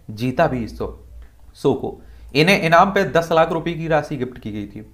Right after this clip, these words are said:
और यहीं से इनकी करियर की शुरुआत होती है।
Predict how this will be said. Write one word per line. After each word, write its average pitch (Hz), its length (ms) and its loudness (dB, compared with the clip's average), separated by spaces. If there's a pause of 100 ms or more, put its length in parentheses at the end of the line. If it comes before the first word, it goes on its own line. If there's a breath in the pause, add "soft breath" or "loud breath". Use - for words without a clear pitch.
(260)
और 117 160 2
यहीं 143 300 0
से 165 140 -2
इनकी 123 200 -6
करियर 117 360 -2
की 127 220 -8 (280)
शुरुआत 120 500 -2
होती 104 260 -8
है। 110 140 -14